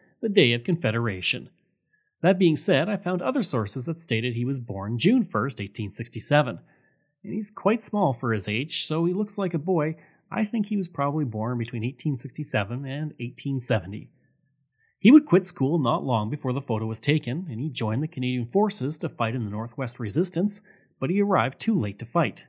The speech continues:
so he went back west and began operating his own business delivering newspapers and supplies between the Eagle Pass and Farwell, B C, in the summer of eighteen eighty-five.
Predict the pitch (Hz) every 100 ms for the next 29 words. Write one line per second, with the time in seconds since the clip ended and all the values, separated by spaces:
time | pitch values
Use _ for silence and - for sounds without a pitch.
0 | _ - 110 117 180 202 208 151 135 165
1 | 143 127 143 135 214 208 107 113 131 113
2 | - 135 196 175 170 185 117 120 - 131
3 | 156 135 123 143 208 - 117 143 180 -
4 | - - - 110 120 214 240 170 117 147
5 | - 120 123 113 - 131 175 - 104 104
6 | 110 - 190 180 110 110 110 101 - 160
7 | 208 - _ _ 117 135 - 196 107 110
8 | 139 98 - 113 101 110 - 131 123